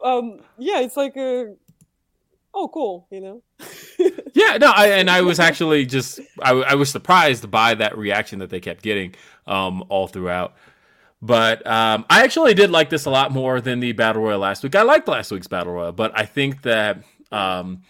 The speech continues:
Speaker 2: it's easier to keep track of when the teams are entering one by one, more
Speaker 1: Yeah,
Speaker 2: so than just, like, a big
Speaker 1: absolutely.
Speaker 2: schmoz all at once,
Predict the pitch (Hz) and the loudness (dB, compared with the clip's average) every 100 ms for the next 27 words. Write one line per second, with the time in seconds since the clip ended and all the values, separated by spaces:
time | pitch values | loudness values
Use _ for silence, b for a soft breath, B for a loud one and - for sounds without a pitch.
0 | b 127 120 - 135 143 139 147 139 123 | b -8 -8 -8 -6 -4 -4 -4 -6 -8
1 | 127 110 - - 113 120 147 147 143 b | -10 -12 -8 -4 -2 -2 0 0 -4 b
2 | b - 117 117 110 101 117 110 104 104 | b -10 -4 -4 -4 -6 -8 -6 -6 -8
3 | 101 107 104 98 98 95 95 92 101 104 | -8 -8 -10 -10 -10 -8 -8 -6 -8 -8
4 | 101 95 92 - 98 95 101 92 92 95 | -8 -8 -10 -8 -8 -6 -8 -10 -12 -12
5 | 92 104 92 - 92 90 92 90 87 101 | -10 -10 -10 -10 -10 -10 -10 -10 -10 -10
6 | 98 95 | -10 -12